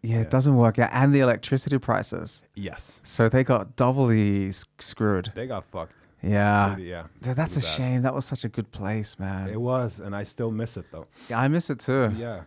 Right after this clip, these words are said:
Speaker 2: I, and I keep meeting people. Like, every now and then I meet people who are like, "Oh, man, I miss that place."
Speaker 1: Yeah.
Speaker 2: And I'm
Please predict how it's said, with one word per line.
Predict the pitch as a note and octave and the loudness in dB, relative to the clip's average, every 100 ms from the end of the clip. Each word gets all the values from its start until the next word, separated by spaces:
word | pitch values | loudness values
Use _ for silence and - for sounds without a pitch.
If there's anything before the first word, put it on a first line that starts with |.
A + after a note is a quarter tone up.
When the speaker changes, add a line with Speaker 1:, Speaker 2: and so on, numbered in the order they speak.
| _ _ _ _ _ _ | _ _ _ _ _ _
Speaker 2:
I, | A2 | -4
and | A#2 | -2
I | A#2 | -4
keep | - D#3 B2+ | -4 -6 -2
meeting | B2+ C3+ A#2+ | -2 0 -2
people. | - G2+ F#2+ F#2+ F2 | -4 -8 -6 -8 -8
Like, | F2+ F#2+ | -10 -8
every | A#2 A#2 | -6 -4
now | A2+ G#2+ G#2 | -4 -2 -4
and | G#2+ | -4
then | G#2+ | -4
I | G2 | -4
meet | G2+ - | -4 -4
people | G#2 - A2 | -6 -4 -6
who | G#2 | -4
are | |
like, | F#2+ G2 G#2 | -6 -6 -6
"Oh, | G#2+ A2+ F2 D2+ | -8 -8 -10 -12
man, | G2 A2 | -10 -8
I | A2 | -6
miss | A#2+ - | -8 -8
that | F2+ D#2+ | -12 -10
place." | F2+ E2 D2+ - - | -12 -12 -12 -12 -4
Speaker 1:
Yeah. | F#2 F2 | -2 0
Speaker 2:
And | |
I'm | F2 | -2